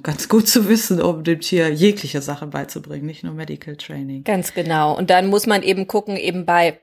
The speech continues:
Speaker 2: Fluchttieren, also Kaninchen, ähm, da kann es sein, dass man am Anfang eben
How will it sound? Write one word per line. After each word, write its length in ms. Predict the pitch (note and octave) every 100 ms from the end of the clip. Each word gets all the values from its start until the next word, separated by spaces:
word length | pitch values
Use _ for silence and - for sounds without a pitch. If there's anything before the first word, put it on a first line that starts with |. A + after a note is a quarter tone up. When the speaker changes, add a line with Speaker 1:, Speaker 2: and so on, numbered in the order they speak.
| -
Speaker 2:
Fluchttieren, 600 | C#4+ D4 - A#3+ G#3 F#3+
also 280 | E3+ F3 - _
Kaninchen, 640 | - G3+ G#3+ A3 G#3 F#3+ F#3+ - - _ -
ähm, 460 | G3 F#3+ F#3 F3+ - - _ _ _
da 400 | F#3 F3 E3+ - _ _ _ _ _ _
kann 200 | G#3+ G3
es 100 | F#3+
sein, 160 | F#3
dass 120 | F3 G3
man 140 | F#3
am 120 | F3
Anfang 360 | - G3+ - F#3+
eben 440 | F3 F3+ F3+ F3+